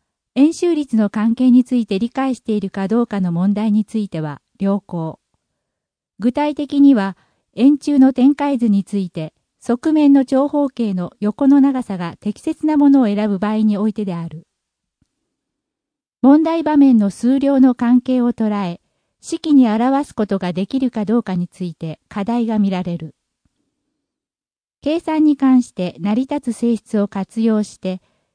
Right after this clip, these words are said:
計算の仕方を考察し、求め方と答えを式や言葉を用いて記述できるかどうかについて課題が見られる。中学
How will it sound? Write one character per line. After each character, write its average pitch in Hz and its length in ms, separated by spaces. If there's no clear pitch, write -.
計 269 220
算 277 240
の 254 120
仕 - 100
方 226 340
を 220 60
考 220 240
察 208 320
し、 - 280
求 220 260
め 285 140
方 254 300
と - 340
答 269 360
え 226 120
を 170 260
式 - 340
や 208 200
言 240 240
葉 285 180
を 240 60
用 208 80
い 214 280
て 185 140
記 208 140
述 247 240
で 269 120
き 269 140
る 247 100
か 185 160
ど 202 140
う 208 60
か 185 120
に 175 140
つ - 140
い 180 100
て 160 300
課 208 140
題 226 200
が 208 120
見 190 120
ら 180 120
れ 165 120
る。 143 160
中 320 240
学 311 200